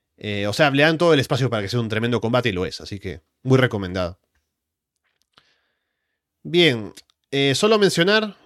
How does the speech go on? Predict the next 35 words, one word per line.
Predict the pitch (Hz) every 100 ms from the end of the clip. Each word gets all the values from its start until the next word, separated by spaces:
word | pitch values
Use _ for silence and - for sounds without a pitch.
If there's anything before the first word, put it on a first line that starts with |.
| _ _ _ - _ _ -
eh, | 127
acerca | 123 165 170 170
de | 151 127 110 123
Matt | 185
Riddle, | 147 220 113 120 139 _
que | -
sabemos | 110 120 131 123
que | 110
ya |
se | 117
fue | 117 131
despedido | 120 - 117 127 117
de |
W | 113 120 123
W | 131 165
E, | 165 _ _ - _ _ _ _ _
tiene | 165 180
una | 170
cláusula | 139 175 175 180
de | 147
no | 160
competencia | 208 175 175 214 127 151 214 _
hasta | - 113 123
el |
veinte | 139 151 147
de | 120
diciembre. | 110 - 143 98 107 - _ _ _ _ _ _ -
Ya, | 127 139
según | 139 127 139 131
se | 147
ha |
dicho, | 147 147 - 170
lo | 135
han |
estado, | 117 - 120 123 117 98 80